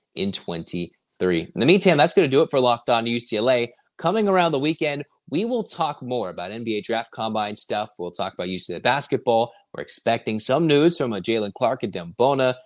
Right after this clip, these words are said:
a Demara in terms of, hey, they're either gonna commit to U C L A, they're either coming back one way or the other, depending on the player, or they are not. And then next, hey, U C L A softball, N C A A tournament time. Go check 'em out. They are hosting the tournament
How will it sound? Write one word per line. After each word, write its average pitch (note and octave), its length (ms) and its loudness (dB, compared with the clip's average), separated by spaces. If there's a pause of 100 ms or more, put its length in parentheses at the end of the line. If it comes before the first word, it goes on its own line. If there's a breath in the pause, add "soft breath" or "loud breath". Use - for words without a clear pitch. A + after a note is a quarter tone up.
(140 loud breath)
a F2+ 80 -6
Demara A2+ 520 4
in A#2 80 -2
terms A#2+ 340 -4
of, G#2 100 -8
hey, C#3 260 2 (220)
they're C#3 100 4
either C3+ 220 4
gonna B2 160 0
commit D3+ 320 0
to A3 100 -2
U G3+ 160 0
C F#3+ 180 2
L F3 120 2
A, F3+ 140 2
they're B2 200 0
either G#2+ 160 -4
coming F3+ 360 -2
back D3+ 280 0
one C3+ 320 -2
way D3+ 140 2
or C#3+ 60 0
the C3 120 2
other, C#3 180 0
depending D3+ 400 -8
on C#3+ 80 -4
the B2+ 80 -2
player, C3 400 -2 (280)
or B2+ 380 -2 (200 soft breath)
they A2 520 -4 (240)
are F2 440 -4 (160)
not. - 560 -10
And A2 140 0
then A2+ 140 6
next, C#3+ 320 4
hey, A#2+ 300 0 (360)
U C#3+ 60 2
C F#3+ 180 0
L F#3+ 60 6
A D#3+ 60 4
softball, C#3+ 540 -2
N G#3+ 220 0
C A3 200 2
A G3+ 100 4
A - 20 2
tournament F3+ 440 -2
time. G#2+ 260 -4
Go C3 120 0
check D3+ 280 -2
'em C#3 100 -6
out. B2+ 240 -2 (260)
They A#2+ 160 -4
are G#2+ 100 -2
hosting E3 600 -2
the D3 80 -4
tournament C3 380 -4